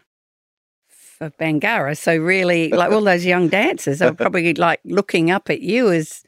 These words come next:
Speaker 1: what do you reckon? Is that kind of how it was, or was it a joint thing?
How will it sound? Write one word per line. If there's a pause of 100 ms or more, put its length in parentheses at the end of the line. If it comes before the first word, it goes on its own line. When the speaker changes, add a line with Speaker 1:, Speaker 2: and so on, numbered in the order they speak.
(560)
Speaker 1:
what
do
you
reckon?
Is
that
kind
of
how
it
was,
or
was
it (300)
a
joint
thing?